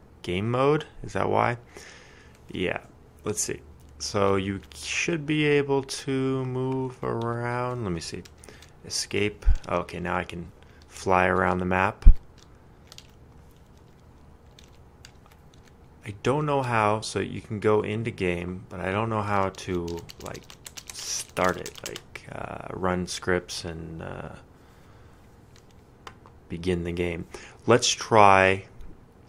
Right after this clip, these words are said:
we'll work on editing this and, and looking at how it's built another time, but let's try to actually play the game outside of the editor. So let's close this.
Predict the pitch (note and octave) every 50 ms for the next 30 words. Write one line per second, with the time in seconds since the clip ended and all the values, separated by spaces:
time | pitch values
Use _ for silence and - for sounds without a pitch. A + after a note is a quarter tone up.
0 | - - - - - - - - - G#2 G2+ A2 A#2+ B2 C3 C3 B2 A#2+ - A#2
1 | A2 G#2+ G#2 G2 F#2 - - G2 G2 G2+ G2 F#2 F#2+ F#2 F#2 F#2 F#2 F2+ F2+ F2+
2 | - - - - F2 E2+ E2+ E2+ F2 E2 - - - F#2 F2+ F2+ F2+ - G2 F2+
3 | F2+ F2 F2 F2 F2 F2 F2 - - - - F2+ F2 E2+ - - - - F#2 F2+
4 | F#2 G2 G#2+ - A#2 A#2+ C3 C#3 C3 - - - - - - - - - G2 G#2+
5 | A#2+ A#2+ - - - - C3 A#2+ A2 G#2+ G2+ G#2 G2+ - - G#2 - - - -
6 | - - - C#3 C#3 C#3 C3 C3 B2 A#2 - A#2+ A#2 A#2 A#2+ A#2+ A#2 A#2 - -
7 | G2+ G2+ F#2 - - A2+ G#2 G#2+ G#2+ G2+ G2+ F2 F2 G2 G2 G2 F#2+ F#2+ F#2+ F#2+
8 | F#2+ F#2 - - - - - - - - - - - - - - - - - -
9 | A2 G#2 G2+ F#2+ - - G#2 G2+ G2+ G2 F#2+ - - - - -